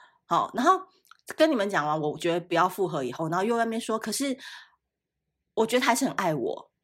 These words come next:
我，我每次找他还是会回我什么什么的，我就觉得，啊，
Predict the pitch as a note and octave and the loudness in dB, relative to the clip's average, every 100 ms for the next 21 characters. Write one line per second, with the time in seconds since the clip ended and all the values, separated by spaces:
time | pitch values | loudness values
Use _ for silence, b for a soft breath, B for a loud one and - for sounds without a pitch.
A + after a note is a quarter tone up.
0 | _ - - _ A#3 A3+ - B3 D#3+ F#3+ | _ -14 -14 _ 2 4 0 0 0 0
1 | G#3+ E3 G3 F#3+ F3 D3 D#3 - - - | -2 0 -2 -2 -2 -2 -4 -4 -8 -8
2 | E3 E3 C#3+ A#2 F#3 C4 - | -6 -4 -4 -4 -2 -2 -2